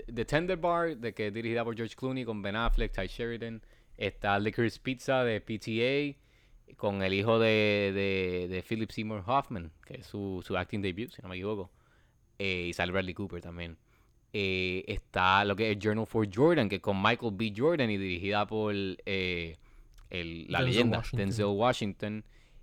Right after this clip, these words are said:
Speaker 1: Y se me queda una, ¿cuál? Pues son cuatro.
Speaker 2: Eh, se te, eh,
Speaker 1: Eh,
Speaker 2: Bel-, no,
Speaker 1: ah,
Speaker 2: Belfast se
Speaker 1: eh,
Speaker 2: fue. Don't
Speaker 1: Madres
Speaker 2: Look Up.
Speaker 1: Paralelas. Ma-, Madres,
Speaker 2: Ah, Madres
Speaker 1: Madres Paralelas.
Speaker 2: Paralelas
Speaker 1: Ah, bueno,
Speaker 2: también.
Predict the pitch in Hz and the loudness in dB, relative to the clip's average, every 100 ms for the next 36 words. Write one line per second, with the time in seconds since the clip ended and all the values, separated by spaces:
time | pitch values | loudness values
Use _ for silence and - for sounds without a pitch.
0 | - - 107 101 - 107 104 123 117 98 | -18 -6 -2 -2 0 2 6 6 6 4
1 | 92 110 104 92 90 98 98 87 87 80 | 0 2 2 0 -2 -2 0 -2 -4 -10
2 | - 139 139 131 127 123 135 127 87 131 | 0 4 4 4 4 2 2 0 2 4
3 | 127 123 131 147 120 165 151 113 131 110 | 4 6 6 6 12 12 12 12 10 10
4 | 101 98 95 - 131 139 123 139 151 139 | 10 10 6 4 4 8 10 10 10 8
5 | 113 87 82 - - 101 110 117 113 127 | 6 2 -2 -12 -10 -4 -4 0 4 12
6 | 147 143 147 151 165 156 143 185 180 | 12 12 10 10 10 12 12 12 10